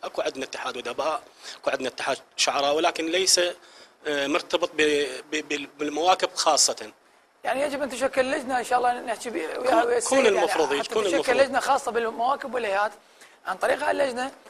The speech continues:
Speaker 2: القصيدة تحتاج
Speaker 1: نعم،
Speaker 2: إضافة.
Speaker 1: عندنا، عندنا روابط قلت لك متعددة، في كون أكو فد توجه نحو ال-، يعني وحتى الدولة ت-، ما، ما عندنا فد، فد دعم من الدولة لهذه المسألة.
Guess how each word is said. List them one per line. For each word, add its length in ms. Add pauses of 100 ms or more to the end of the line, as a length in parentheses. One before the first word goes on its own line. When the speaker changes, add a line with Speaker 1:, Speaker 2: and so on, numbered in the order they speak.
(260)
Speaker 2:
القصيدة 760
تحتاج 220
Speaker 1:
نعم، 160
Speaker 2:
إضافة. 240
Speaker 1:
عندنا، 300
عندنا 160
روابط 380
قلت 140
لك 140
متعددة، 640
في 320
كون 260
أكو 180
فد 140
توجه 480
نحو 240
ال-، 340 (480)
يعني 540 (260)
وحتى 300
الدولة 300
ت-، 240
ما، 220
ما 140
عندنا 260
فد، 380 (180)
فد 120 (120)
دعم 340 (400)
من 120
الدولة 440
لهذه 340
المسألة. 520